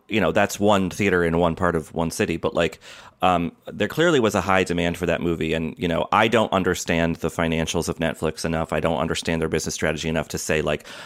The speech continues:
"Why are they doing this? Why aren't, why aren't they putting it in theaters longer?" I know they have their reasons for it. But, like,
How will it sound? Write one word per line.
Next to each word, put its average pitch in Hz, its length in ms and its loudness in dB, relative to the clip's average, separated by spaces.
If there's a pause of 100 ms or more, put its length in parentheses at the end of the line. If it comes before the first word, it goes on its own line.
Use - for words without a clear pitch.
"Why 131 180 4
are 135 120 4
they 120 120 4
doing 120 280 2
this? 98 180 0
Why 104 140 2
aren't, 113 120 -2
why 104 100 0
aren't 110 100 2
they 110 80 0
putting 107 260 0
it - 20 0
in 90 80 -4
theaters 98 300 0
longer?" 92 340 2
I 92 80 2
know 95 160 4
they 87 140 4
have 82 160 2
their 80 140 0
reasons 82 340 -4
for 76 200 0
it. - 140 -6
But, - 140 -2
like, 82 240 2